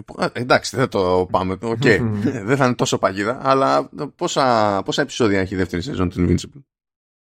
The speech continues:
Speaker 2: Ε, <laughs> δεν ξέρω.
Speaker 1: Ναι.
Speaker 2: Θυμάμαι.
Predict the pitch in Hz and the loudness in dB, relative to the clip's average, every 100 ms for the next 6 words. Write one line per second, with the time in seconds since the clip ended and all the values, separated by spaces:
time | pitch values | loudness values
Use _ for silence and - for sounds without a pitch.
0 | _ _ _ - 98 87 78 80 - _ | _ _ _ 0 4 4 2 0 -8 _
1 | _ _ _ _ 131 - 143 151 _ - | _ _ _ _ -8 -2 0 -2 _ -4
2 | 165 160 185 104 101 - _ - 139 - | -2 2 2 2 -2 -8 _ -10 -10 -10
3 | - - - 196 175 151 156 170 - | -20 -8 0 4 4 4 0 -2 -4